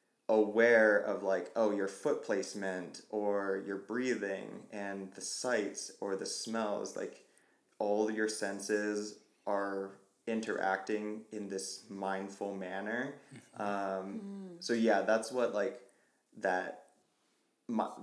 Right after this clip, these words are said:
Speaker 1: Run Mindful really, like, center-, centers on,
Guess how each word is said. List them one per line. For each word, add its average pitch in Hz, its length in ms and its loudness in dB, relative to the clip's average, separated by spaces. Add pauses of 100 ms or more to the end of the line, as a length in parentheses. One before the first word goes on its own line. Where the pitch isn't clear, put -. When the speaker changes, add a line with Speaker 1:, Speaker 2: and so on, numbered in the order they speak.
(120)
Speaker 1:
Run 131 300 6
Mindful 107 540 4
really, 104 440 6
like, 98 240 0
center-, 95 640 -4
centers 92 480 -6
on, 104 380 -8